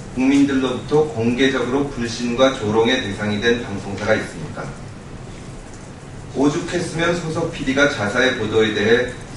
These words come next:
사과의 글을 올리고 백칠십 명의 피디가 이에 동조하겠습니까?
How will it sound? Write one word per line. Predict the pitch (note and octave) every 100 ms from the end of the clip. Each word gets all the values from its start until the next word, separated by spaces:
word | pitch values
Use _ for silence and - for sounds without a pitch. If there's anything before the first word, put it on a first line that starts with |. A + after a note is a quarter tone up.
| -
사과의 | C#3+ D3 D3 C#3+
글을 | B2+ B2
올리고 | G2+ F#2 - - - - - - - - - -
백칠십 | B2+ - E3 D3 D3+
명의 | C3 B2+ A#2
피디가 | - A2+ A2+ C3 B2+
이에 | A2 A#2
동조하겠습니까? | G#2+ G2+ G2+ F#2+ F#2 - - -